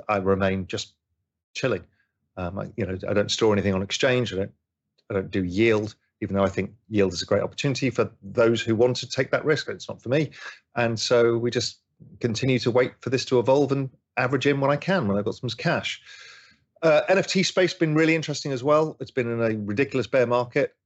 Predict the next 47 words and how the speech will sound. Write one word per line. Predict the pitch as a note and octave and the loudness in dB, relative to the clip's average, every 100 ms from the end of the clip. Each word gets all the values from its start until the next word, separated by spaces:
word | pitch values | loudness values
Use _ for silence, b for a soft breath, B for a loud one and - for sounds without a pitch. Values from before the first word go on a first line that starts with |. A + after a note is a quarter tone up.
| - | -6
um, | G2+ G2 G2 F#2+ - - | -2 -2 -4 -8 -12 -6
and | G#2+ G#2 G2 | -2 -2 -2
has | F#2 | -6
been | - G2 | -4 -2
taking | F2+ A2+ A2 F#2+ | 0 0 0 -2
the | F#2+ | -2
pain. | A#2 A#2 C3 b b _ _ | 0 0 0 b b _ _
Um, | G#2+ G2 G2 F#2+ | 0 0 0 -2
N | - | -2
F | D3+ - | -2 0
Ts | D3 D#3+ | 0 2
are | G#2 | 2
just | G#2 A#2+ - | 2 -2 -2
a | |
lag | F#2+ F2 G2+ B2 A2 | -4 -2 0 0 0
domino | A2 G2 G2 F#2+ G2 | 0 0 0 0 -2
of | G2 | -6
the | |
business | F#2 G2+ F#2+ - | -4 -2 -2 -2
cycle | F#2+ F#2 | -2 -2
of | F#2 | -2
the | G2 F#2 | -4 -6
eth | - | -6
economy. | - G#2 F#2 F#2 B B B B _ | -2 0 0 -2 B B B B _
Uh, | G2+ F#2+ | -2 0
they're | G2 G2 | 2 2
the | G#2 | 0
asset | C3+ B2 G#2+ - | -2 -4 -4 -4
side. | F#2+ F2+ | -4 -2
Remember, | G#2+ B2+ A#2+ | -2 0 0
rents | G2 A#2 C3 - - - | 2 0 0 -6 -4 0
were | A#2 | 2
the, | G#2 G#2+ A2+ A2+ G#2+ - | 2 2 2 2 0 -4
the, | A2 G#2+ G#2 B _ | 0 0 0 B _
the | A2 | 2
last | A2+ A2+ G#2+ | 4 4 2
shoe | - A#2+ | 0 0
to | G2+ | -2
fall | G#2 A#2 G#2+ A2+ - | -4 0 2 2 0
in | A2 | -2
the | G2+ | -2
business | G#2 G#2 - | -2 -2 -2
cycle | G#2+ G#2 A2+ A2 | 0 0 -2 -2
of, | G#2+ G#2 G2 - | 2 2 0 2
um, | G2+ G2+ G2+ - _ _ _ _ _ _ _ _ _ | 2 2 -4 -12 _ _ _ _ _ _ _ _ _
of, | G2+ G2 F2+ - | 0 2 0 0
um, | G2 F#2+ | 0 0